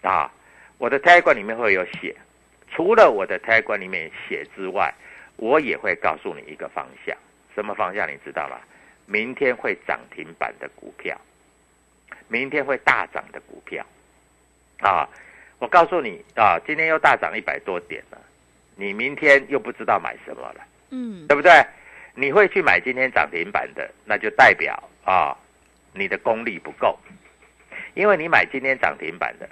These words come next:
Speaker 1: 明天爆大量，很可能就开高震荡一下啊，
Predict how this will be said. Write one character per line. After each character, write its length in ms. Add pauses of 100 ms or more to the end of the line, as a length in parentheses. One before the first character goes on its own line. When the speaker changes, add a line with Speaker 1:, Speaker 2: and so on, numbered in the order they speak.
(120)
Speaker 1:
明 160
天 140
爆 180
大 180
量， 200
很 180
可 160
能 160
就 120
开 240
高 300
震 200
荡 200
一 160
下 160 (600)
啊， 260